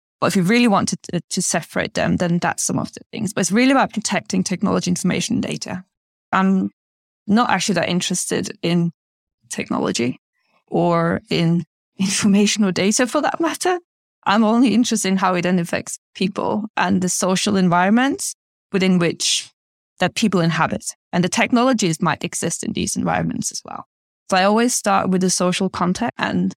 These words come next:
that's why I said before, working with people in these marginalized or at-risk environments is I want to understand the security needs that they have so we can then build technology, secure technologies that can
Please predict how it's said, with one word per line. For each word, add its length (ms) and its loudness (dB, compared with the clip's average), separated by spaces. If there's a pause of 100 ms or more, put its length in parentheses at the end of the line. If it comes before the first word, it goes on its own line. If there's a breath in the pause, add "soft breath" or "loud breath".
(520)
that's 240 0
why 120 2
I 40 2
said 220 -2
before, 400 0
working 300 2
with 180 0
people 340 0
in 120 0
these 240 0 (100)
marginalized 640 2
or 100 -2
at-risk 640 -2
environments 800 0
is 300 -2 (500)
I 80 2
want 220 2
to 80 0
understand 500 0 (800)
the 80 2
security 500 0
needs 240 2
that 200 -2
they 240 2
have 440 -4 (300)
so 260 0
we 140 2
can 240 2
then 380 4 (180)
build 460 2
technology, 680 0
secure 440 0
technologies 960 -2
that 280 0
can 360 0